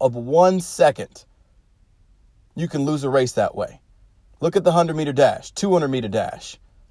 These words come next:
four hundred meter dash, anything that's a, that's a fast race in particular.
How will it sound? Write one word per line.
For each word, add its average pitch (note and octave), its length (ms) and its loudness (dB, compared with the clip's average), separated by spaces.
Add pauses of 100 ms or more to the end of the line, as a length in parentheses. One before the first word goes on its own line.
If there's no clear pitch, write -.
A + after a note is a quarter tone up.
(100)
four G3 160 6
hundred E3+ 160 4
meter C3 220 -2
dash, G#2 360 -2
anything G3+ 440 -2
that's - 160 -4
a, B2 160 0
that's C3 180 0
a A2 80 -2
fast F#3 480 2
race F3 260 2
in E3 120 2
particular. B2+ 600 -4